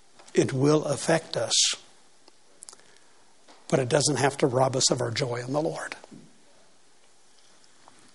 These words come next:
And as it's going to open up opportunities to share the gospel like hasn't been in America for some time.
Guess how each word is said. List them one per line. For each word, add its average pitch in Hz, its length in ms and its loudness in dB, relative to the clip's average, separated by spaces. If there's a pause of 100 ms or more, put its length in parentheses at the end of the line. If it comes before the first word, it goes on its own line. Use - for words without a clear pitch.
(1300)
And 160 220 6
as 143 260 4 (600)
it's 208 460 4
going 190 360 4
to 180 100 0
open 175 420 2
up - 160 0
opportunities 135 1300 2 (540)
to - 100 2
share 151 300 6
the 131 100 0
gospel 131 720 0 (1900)
like 147 220 2
hasn't 151 400 4
been 139 160 2
in 135 160 0
America 131 540 -2
for 131 160 -2
some 123 260 0
time. 113 380 -6